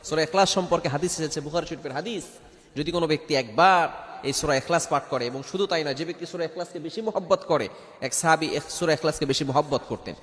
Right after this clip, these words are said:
নবীজি সাল্লাল্লাহু আলাইহি ওয়াসাল্লাম বলছেন, "এই সূরা ইখলাস তোমাকে জান্নাত পর্যন্ত পৌঁছে দিবে।" শুধু তাই নয়,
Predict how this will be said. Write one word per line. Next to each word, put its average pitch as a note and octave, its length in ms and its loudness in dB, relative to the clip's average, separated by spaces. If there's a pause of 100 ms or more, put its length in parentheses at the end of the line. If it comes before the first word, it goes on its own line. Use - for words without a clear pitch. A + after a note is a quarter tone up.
(280)
নবীজি C#3+ 240 -2
সাল্লাল্লাহু C3 520 -2
আলাইহি A#2+ 200 -4
ওয়াসাল্লাম B2 260 -8
বলছেন, A#2+ 280 -8 (260)
"এই C3 100 0
সূরা C#3+ 220 2
ইখলাস E3 600 8 (120)
তোমাকে D3 320 2
জান্নাত C#3 340 4
পর্যন্ত A#2+ 260 0
পৌঁছে A#2 340 -4
দিবে।" F#2 220 -12 (500)
শুধু D3 200 -10
তাই D#3 220 0
নয়, C#3 200 -6